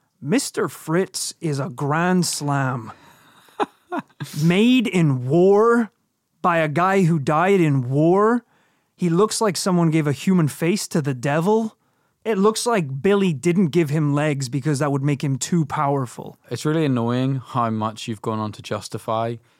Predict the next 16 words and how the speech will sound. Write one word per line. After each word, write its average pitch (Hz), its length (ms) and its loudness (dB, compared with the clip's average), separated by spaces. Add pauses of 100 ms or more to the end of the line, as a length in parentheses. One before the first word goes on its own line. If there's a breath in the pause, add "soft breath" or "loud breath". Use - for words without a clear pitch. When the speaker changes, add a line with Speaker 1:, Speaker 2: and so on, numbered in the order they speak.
(120)
Speaker 2:
your, 101 480 -8
uh, 101 140 -12
ridiculous 107 560 -8
statements 104 420 -10
from 110 80 -8
the 101 60 -10
beginning 104 380 -6
that 104 60 -10
it 101 60 -12
was 104 140 -16
forged 107 600 -8
in 104 260 -16 (440)
the 110 100 -16
pits - 380 -10
of 107 160 -12
darkness. 104 560 -10